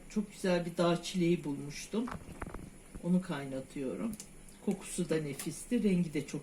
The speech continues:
güzel oldu. Bir on beş yirmi dakika daha kaynattım. Şimdi kıvamına bakacağım. Evet,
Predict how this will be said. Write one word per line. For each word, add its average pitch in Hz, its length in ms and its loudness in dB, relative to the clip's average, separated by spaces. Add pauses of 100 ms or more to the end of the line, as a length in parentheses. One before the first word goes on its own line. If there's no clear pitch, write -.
güzel 143 280 -4
oldu. 135 460 -2 (4000)
Bir 269 40 0
on 269 200 2
beş 269 220 4
yirmi 247 240 6
dakika 202 380 6
daha 190 260 4
kaynattım. 147 720 0
Şimdi 190 300 2
kıvamına 170 680 2 (460)
bakacağım. - 520 -4 (4000)
Evet, 175 300 6